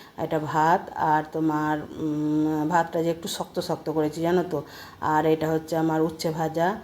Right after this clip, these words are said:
আর এটা রায়ের জন্য সিদ্ধ ডাল রেখে দিয়েছি, মসুরি ডালও আবার আমরা দিয়ে খাবে না, ওই জন্য ওর জন্য সিদ্ধ করে রেখে দিয়েছি। আর এটা হচ্ছে তোমার ওর জন্য শুধু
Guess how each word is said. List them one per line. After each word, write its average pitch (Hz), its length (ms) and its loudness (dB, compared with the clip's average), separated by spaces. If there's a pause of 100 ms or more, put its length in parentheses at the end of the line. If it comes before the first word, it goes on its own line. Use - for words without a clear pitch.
(300)
আর 156 160 0
এটা 151 220 2
রায়ের 151 260 4
জন্য 165 200 0
সিদ্ধ 175 380 -2
ডাল 160 240 2
রেখে 165 220 -2
দিয়েছি, 170 280 -2
মসুরি 160 380 0
ডালও 156 280 2
আবার 160 260 6
আমরা 151 300 2
দিয়ে 160 220 0
খাবে 156 280 2
না, 180 240 2 (320)
ওই 160 120 2
জন্য 160 220 4
ওর 156 140 2
জন্য 160 200 2
সিদ্ধ 160 340 -4
করে 160 240 0
রেখে 165 240 0
দিয়েছি। 185 440 0 (300)
আর 151 260 4
এটা 156 220 2
হচ্ছে 160 280 -2
তোমার 160 440 2
ওর 165 140 0
জন্য 160 180 0
শুধু 165 260 -2